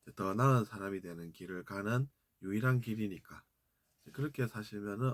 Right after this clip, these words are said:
어떻게 되는지를 설명을 드리는 것입니다.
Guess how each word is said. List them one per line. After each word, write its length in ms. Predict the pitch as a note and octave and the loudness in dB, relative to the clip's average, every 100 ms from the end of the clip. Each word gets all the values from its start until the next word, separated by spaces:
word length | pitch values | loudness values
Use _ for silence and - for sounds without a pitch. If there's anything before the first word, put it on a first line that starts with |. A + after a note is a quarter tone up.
| - | -2
어떻게 360 | - G#2+ B2 | -8 -2 2
되는지를 640 | B2 C3 C3 G#2+ G2 C#3+ - _ _ _ - | 4 4 4 0 -4 -4 -6 _ _ _ -16
설명을 480 | - B2+ C3+ A#2 F2+ | -4 2 2 2 -2
드리는 360 | G#2 A2 F#2 | -4 -4 -4
것입니다. 500 | D2+ D2 C#2 C2+ B1+ | -10 -14 -14 -14 -12